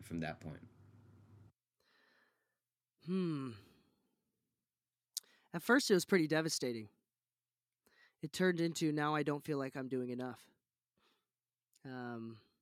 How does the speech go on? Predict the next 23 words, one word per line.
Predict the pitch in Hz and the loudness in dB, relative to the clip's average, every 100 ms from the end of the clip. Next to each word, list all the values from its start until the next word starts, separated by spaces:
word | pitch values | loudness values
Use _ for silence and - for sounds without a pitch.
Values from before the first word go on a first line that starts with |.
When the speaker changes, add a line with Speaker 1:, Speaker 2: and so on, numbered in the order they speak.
| _ _ | _ _
Speaker 2:
this | 170 175 | -6 -4
is | 156 | 0
where | 143 | 0
we | 139 | -2
can | 135 | -4
talk | 156 | -4
about, | 151 123 113 | -4 -6 -10
like, | 110 | -10
sync. | - 143 139 - - _ _ _ _ _ - | -6 -6 -6 -10 -20 _ _ _ _ _ -16
But, | 135 135 | -12 -10
uh, | 131 120 113 _ | -10 -14 -18 _
it, | 143 135 _ _ - | -16 -16 _ _ -12
I've | 143 135 _ - | -12 -12 _ -10
been | 139 | -8
working | 135 151 160 147 | -4 -4 -4 -4
for | 151 | -4
a | 139 | -4
few | - 139 | -2 0
la-, | 135 135 139 | 0 -4 -8
for | - 131 | -6 -6
a | 123 | -6
few, | - 135 131 | -4 0 0
uh, | 123 117 113 | -2 -4 -8